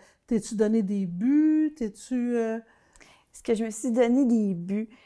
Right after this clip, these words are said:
Speaker 2: Mon but ultime, c'est d'être heureuse dans ce que je fais à tous les jours, d'av-, de continuer le matin, euh, comme je vis présentement, d'avoir envie d'aller travailler. Euh, donc, c'est mon objectif, c'est de continuer à avoir envie d'aller travailler puis d'être heureuse.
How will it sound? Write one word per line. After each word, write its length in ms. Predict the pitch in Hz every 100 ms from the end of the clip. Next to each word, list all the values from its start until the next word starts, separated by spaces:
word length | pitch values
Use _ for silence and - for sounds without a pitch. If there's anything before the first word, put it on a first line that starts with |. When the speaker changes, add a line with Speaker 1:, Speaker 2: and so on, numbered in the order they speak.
| _ _ _
Speaker 2:
Mon 260 | 226 233 220
but 300 | 202 269 247
ultime, 400 | 214 - 262 262
c'est 400 | - - 226 208
d'être 400 | 180 202 202 -
heureuse 440 | 196 196 208 220
dans 180 | 202 202
ce 120 | 196
que 160 | - 208
je 140 | 190
fais 180 | - 233
à 120 | 208
tous 160 | 208 -
les 260 | 214 202 202
jours, 260 | 196 226
d'av-, 300 | 214 196 190 196
de 100 | 208
continuer 1000 | 202 294 262 - - 240 220 220 233 247 - - _
le 120 | 208
matin, 460 | 196 190 190 - 214 226 220
euh, 60 |
comme 280 | 202 214 202
je 220 | 190 180
vis 300 | 202 180 226
présentement, 840 | 233 - 214 202 185 202 202 226
d'avoir 560 | 214 190 185 185 196 202 - - _
envie 460 | 214 208 208 202 240
d'aller 260 | 208 190
travailler. 800 | 196 - 190 185 185 180 185 202 208 - _ -
Euh, 400 | 185 175 170 175
donc, 280 | 180 180 180
c'est 200 | - 196
mon 220 | 196 196
objectif, 540 | 196 185 196 - 233
c'est 220 | 226 233 175
de 40 |
continuer 440 | - 214 202 208
à 40 | 214
avoir 220 | 208 202
envie 360 | 196 185 185 202
d'aller 280 | 202 180
travailler 640 | 185 - 190 185 175 170 190
puis 140 | -
d'être 260 | 185 175 180
heureuse. 560 | 170 165 160 - -